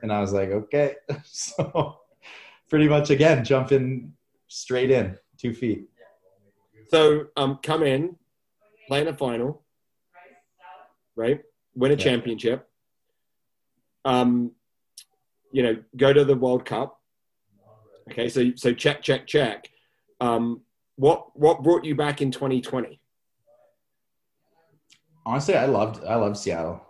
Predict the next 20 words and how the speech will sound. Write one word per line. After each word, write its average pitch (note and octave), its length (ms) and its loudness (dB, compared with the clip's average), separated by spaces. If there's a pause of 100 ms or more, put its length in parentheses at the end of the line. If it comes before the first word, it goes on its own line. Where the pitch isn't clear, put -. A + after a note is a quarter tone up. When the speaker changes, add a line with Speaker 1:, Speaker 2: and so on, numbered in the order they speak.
(100)
Speaker 1:
It G#2 100 -2
was A2 380 -4
super A2 340 -6
fun. E2+ 360 -10 (380)
I F#2+ 40 -10
think F#2+ 320 -12 (760)
the G2+ 80 -4
group C3+ 220 0
of A#2+ 80 -4
guys G#2+ 320 0
there, A2+ 280 0
I'm G#2 80 0
still G#2 360 -2
very G2+ 260 -2
close G2+ 380 -4
with G2+ 80 -4
a G2+ 40 -2
lot G2+ 200 0
of G2+ 80 -4
them. G2 300 -8